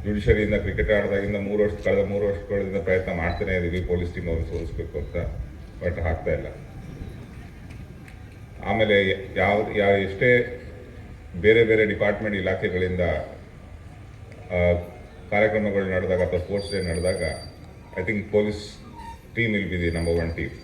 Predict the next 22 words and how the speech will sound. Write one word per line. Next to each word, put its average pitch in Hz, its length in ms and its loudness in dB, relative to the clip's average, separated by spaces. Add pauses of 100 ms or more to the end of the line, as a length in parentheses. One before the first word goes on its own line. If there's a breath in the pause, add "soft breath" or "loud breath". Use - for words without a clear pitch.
(720)
So 101 180 2 (240)
ಅದು 92 120 0
ಯ-, 95 500 0
ರೀಸನ್ 123 300 2
ಏನು 123 260 4
ಅಂದ್ರೆ 113 400 2 (360)
your 117 140 4
fitness. 90 360 -2 (1300)
ನಿಮ್ಮ 107 180 0 (1120)
ಫಿಟ್ನೆಸ್ನ 127 420 0
ನೀವು 120 260 0
ಮೇಂಟೈನ್ 98 400 0
ಮಾಡ್ಕೋತೀರ. 80 420 -4 (720)
ಈಗ 87 100 -2
ಒಬ್ಬ 98 280 6
ನ್ಯಾಯಾಧೀಶನಾಗಿ, 113 840 4 (680)
ನ್ಯಾಯಾಧೀಶರು 123 540 2
ಅಂದ್ರೆ 120 220 0
ನಿಮ್ಮ 113 200 -4
ಗಮನಕ್ಕೆ 110 460 -2
ಬರೋದೇನು 101 460 2
ಅಂದ್ರೆ 92 500 0